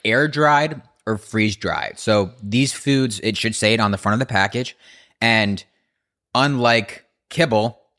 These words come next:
this doesn't go through a, uh, heating process, and, uh, a lot of the nutrients are actually preserved. They're not, they're not destroyed. So this is going to be much, much better. Now, again, make sure you look at the ingredients.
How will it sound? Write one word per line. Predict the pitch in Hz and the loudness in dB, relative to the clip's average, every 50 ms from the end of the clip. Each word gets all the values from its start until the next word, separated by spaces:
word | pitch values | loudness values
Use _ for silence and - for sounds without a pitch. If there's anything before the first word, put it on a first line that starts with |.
| _ - | _ -6
this | 113 135 135 - | -4 -4 -2 0
doesn't | 156 160 165 165 120 | 0 0 0 0 0
go | 117 123 127 | 0 0 0
through | 123 - 120 117 113 107 | 0 -2 -2 -2 0 0
a, | 104 107 104 101 98 98 95 90 - _ _ _ _ _ _ _ _ _ _ _ _ _ _ _ _ _ _ - | 2 2 2 2 2 0 -2 -4 -8 _ _ _ _ _ _ _ _ _ _ _ _ _ _ _ _ _ _ -6
uh, | - 104 92 | -2 -2 -2
heating | 87 - 147 151 143 131 113 104 | -2 -2 0 0 0 0 0 -2
process, | - 117 101 95 92 - - 107 95 98 98 - - - - _ _ _ | -2 -2 -2 -2 -2 -4 -6 -6 -6 -6 -6 -8 -10 -12 -14 _ _ _
and, | 101 104 101 98 98 95 95 95 95 92 92 - - _ | -2 0 0 2 0 0 -2 -2 -4 -4 -6 -8 -8 _
uh, | 101 95 92 92 92 92 - | -2 0 2 2 2 0 0
a | 113 | 0
lot | 117 117 120 | 2 2 2
of | 120 107 | 0 0
the | 110 110 | 0 0
nutrients | 113 113 107 - 117 113 101 110 | 0 -2 -2 -2 -2 -2 0 0
are | 104 | 0
actually | 92 92 - - 101 | 0 -2 -2 -6 -8
preserved. | - - 107 92 95 98 87 78 - - - | -6 -6 -6 -4 -2 -2 -2 -4 -6 -8 -4
They're | - 98 101 | -2 0 2
not, | 104 98 95 - - | 2 2 0 0 -2
they're | 104 104 | -2 0
not | 104 98 95 92 90 | 2 0 0 -2 -4
destroyed. | 95 - - - - 87 82 78 67 65 - - _ _ - - - _ _ - | -8 -10 -10 -8 -8 -6 -6 -6 -8 -10 -12 -18 _ _ -20 -20 -20 _ _ -12
So | - - 101 92 90 90 87 87 - - | -4 0 2 2 2 2 0 -2 -2 -2
this | 123 120 - | -2 -2 -2
is | 123 110 98 | -2 -4 -4
going | - 113 113 113 101 | 0 0 2 2 0
to | 104 | 0
be | 107 101 | 0 0
much, | 101 101 101 - - | 2 0 0 0 0
much | 104 98 95 - - | -2 -2 -2 -2 -2
better. | 92 87 82 85 80 | -2 0 0 -2 0
Now, | 101 104 101 | 0 0 0
again, | 113 117 151 147 117 113 120 113 - | 2 2 2 2 2 0 -4 -6 -6
make | 98 110 107 | -6 -6 -6
sure | - - 110 | -4 -4 -2
you | 101 | -2
look | 95 104 - | -2 -2 -2
at | 110 90 | -4 -2
the | 101 98 | -2 -2
ingredients. | 98 101 98 117 131 120 101 95 98 98 - - | 0 0 0 -2 0 0 0 -2 -2 -4 -8 -10